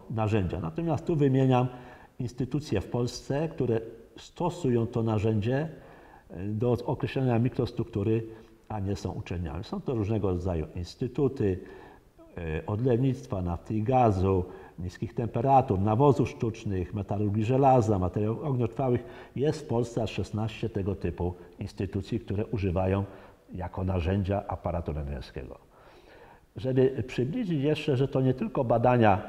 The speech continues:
e, czysto naukowe, to tutaj podaję, że na przykład cementownie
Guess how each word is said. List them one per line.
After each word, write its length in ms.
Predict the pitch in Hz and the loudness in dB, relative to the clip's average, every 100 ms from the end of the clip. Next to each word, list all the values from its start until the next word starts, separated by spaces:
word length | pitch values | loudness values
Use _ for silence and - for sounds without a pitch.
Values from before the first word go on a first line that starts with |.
| - - - | -12 -18 -14
e, 260 | 80 80 104 147 117 - | -8 -6 -6 -10 -14 -10
czysto 380 | - 196 - | -4 0 2
naukowe, 600 | 131 110 101 110 90 69 269 - - - - | 6 6 6 2 0 -2 -8 -14 -20 -20 -14
to 260 | - 156 147 151 - - - - _ - | -4 -2 -2 -6 -18 -20 -20 -20 _ -12
tutaj 340 | 143 143 139 | -8 -2 -2
podaję, 480 | 139 117 95 107 113 | 0 2 4 6 6
że 280 | 90 98 107 - - - 135 | 4 4 2 -4 -18 -16 -8
na 140 | 113 | -8
przykład 380 | - - 147 - | -6 -6 -6 -4
cementownie 840 | 185 190 247 262 175 98 95 120 | -6 -6 -4 0 2 4 4 2